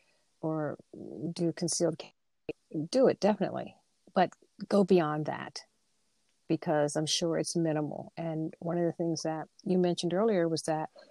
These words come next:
in that Katrina situation, the people there said, "We've got better and more and can handle it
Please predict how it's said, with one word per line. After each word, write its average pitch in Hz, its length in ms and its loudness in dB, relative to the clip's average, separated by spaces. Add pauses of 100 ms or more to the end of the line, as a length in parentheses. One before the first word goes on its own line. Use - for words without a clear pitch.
(380)
in 185 120 4
that 170 160 2
Katrina 208 400 0
situation, 165 560 0
the 170 60 -2
people 180 320 2
there 196 180 6
said, 175 300 0
"We've 190 220 6
got 160 280 4 (400)
better 165 520 6
and 165 200 0
more 165 280 4
and 151 140 -2
can 165 120 -2
handle 180 420 -2
it 131 160 -4